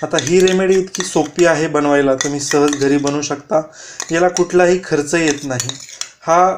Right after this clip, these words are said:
अगदी घरात सहज उपलब्ध असलेल्या पदार्थापासून तुम्ही बनवता. आठवड्यातून दोन वेळा याने चेहऱ्याला मसाज द्या. काय करायचं, सोपी पद्धत आहे. आता हा मसाज देण्यासाठी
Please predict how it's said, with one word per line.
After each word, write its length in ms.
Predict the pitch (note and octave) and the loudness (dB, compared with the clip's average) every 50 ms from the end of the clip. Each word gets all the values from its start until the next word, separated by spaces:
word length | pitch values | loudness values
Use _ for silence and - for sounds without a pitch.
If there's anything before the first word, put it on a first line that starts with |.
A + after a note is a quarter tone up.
| - - | -2 -2
अगदी 280 | D3 D#3 D#3 D#3 E3 | -2 0 0 -2 -2
घरात 320 | E3+ D#3 D3+ D3+ D#3+ E3 E3 | -2 0 0 0 0 0 -2
सहज 340 | - - F3 E3 E3 D#3+ E3 | -2 -2 0 0 0 0 0
उपलब्ध 360 | D#3 - F3 E3+ D#3+ D#3 D#3+ | -2 0 -2 -2 0 2 2
असलेल्या 400 | E3 D3+ - - E3+ D#3+ D#3+ D#3 | 0 0 0 -2 -2 -2 -2 0
पदार्थापासून 760 | - D#3 D3 D3+ D3 D3 - D#3+ D3 D3 D3 - D#3 D3 C#3+ | 0 0 0 0 0 0 -2 -2 -2 -4 -6 -6 -8 -8 -8
तुम्ही 180 | D#3 D3+ D#3 D3 | -8 -8 -6 -4
बनवता. 540 | C#3 C#3 C3+ C3+ C3+ C3 B2+ B2+ C#3+ D#3+ F3 _ _ - - - - - - - | -2 -2 0 0 -2 -4 -4 -6 -12 -14 -14 _ _ -20 -20 -20 -20 -8 -4 -2
आठवड्यातून 840 | D#3 D#3 E3 F3 F3+ F#3 F#3+ F#3 F#3+ F#3+ F#3 F#3+ G3 F3+ E3 D#3+ | -2 0 2 2 4 4 2 2 0 0 -2 -2 -2 -6 -10 -4
दोन 240 | C#3 D#3 D#3+ E3+ E3+ | 0 2 2 2 4
वेळा 340 | F3 F3 F3 E3+ E3+ F3+ F#3+ G3 F3 | 4 4 4 4 4 2 0 -2 -6
याने 380 | D#3+ D3 D3+ D#3 D#3+ D#3+ E3+ E3+ | -4 0 0 2 2 0 -2 -4
चेहऱ्याला 520 | - - - D3+ D3 D3 D3+ D3+ D#3 D#3 | -6 -4 -2 0 2 2 2 2 2 0
मसाज 400 | D#3 D3+ - - - D3+ D3 C#3 | 0 -2 -4 -2 -2 -2 -2 -2
द्या. 120 | C3+ C3+ - - - - - - - - - _ _ - | -2 -4 -4 -6 -10 -16 -18 -18 -18 -18 -20 _ _ -2
काय 160 | F3+ F#3 F#3+ | 0 0 2
करायचं, 380 | F#3+ F#3+ F3+ F3 E3+ E3+ F3+ E3+ | 2 2 2 2 2 0 -6 -8
सोपी 320 | - - F3 E3+ - F#3+ | -4 -4 -4 -2 -2 -4
पद्धत 360 | F3+ - F3 D3+ C#3+ D3+ C#3+ | -2 -2 0 0 2 0 0
आहे. 280 | C#3+ C3+ B2 C3 D3+ F3+ - - _ _ _ _ _ _ - | 0 0 -2 -4 -6 -8 -10 -18 _ _ _ _ _ _ -12
आता 140 | D#3+ D#3+ F3 | -8 -6 -4
हा 120 | D3 E3+ | -2 -2
मसाज 380 | F3+ E3+ E3+ - - F#3 F3+ F3 | -2 -2 -2 0 0 0 0 2
देण्यासाठी 640 | E3 F3 F3 F3+ E3+ F3 E3 D#3 D#3+ D3+ C3 B2+ B2 | 2 2 2 2 0 -2 -4 -6 -6 -6 -8 -8 -10